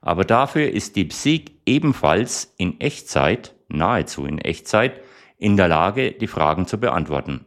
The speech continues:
Es hat eine technische Überlegenheit gegenüber Chat G P T. Denn in der Informatik hängt es Chat G P T um sage und schreibe neun Prozentpunkte ab.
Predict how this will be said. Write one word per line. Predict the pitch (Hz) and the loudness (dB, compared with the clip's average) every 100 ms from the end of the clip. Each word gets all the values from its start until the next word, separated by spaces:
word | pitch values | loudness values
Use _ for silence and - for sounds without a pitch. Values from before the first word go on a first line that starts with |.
| - | -2
Es | |
hat | 98 139 - | 0 0 -2
eine | 92 85 82 - - | -4 -2 -2 -6 -6
technische | - 160 - 156 - - | -2 -2 -2 -2 0 -4
Überlegenheit | - 92 87 87 120 143 123 120 123 - _ _ _ _ | -4 -2 0 2 2 0 2 2 0 -6 _ _ _ _
gegenüber | 98 98 110 104 104 | 0 2 2 2 2
Chat | - 95 - | 2 0 0
G | |
P | 90 92 | -2 -2
T. | - 69 64 _ _ _ _ - _ - | -2 -6 -6 _ _ _ _ -20 _ 0
Denn | 107 | 0
in | - 123 | 2 4
der | 117 92 | 4 4
Informatik | 117 113 113 127 170 151 127 | 2 2 4 4 2 -2 0
hängt | 117 127 127 | 2 4 4
es | 117 - | -2 0
Chat | 117 - | 0 0
G | 107 | -2
P | 90 | -2
T | - - 156 143 - | -2 -2 0 0 -2
um | 95 95 | -2 0
sage | - 113 123 120 | 2 2 0 0
und | 98 | -2
schreibe | - 90 95 101 107 - | 0 0 2 2 -2 0
neun | 98 101 104 123 | 0 2 4 2
Prozentpunkte | 127 107 - 98 - 92 82 | 0 -2 -2 -2 -4 -4 -4
ab. | - - - | -4 -6 -16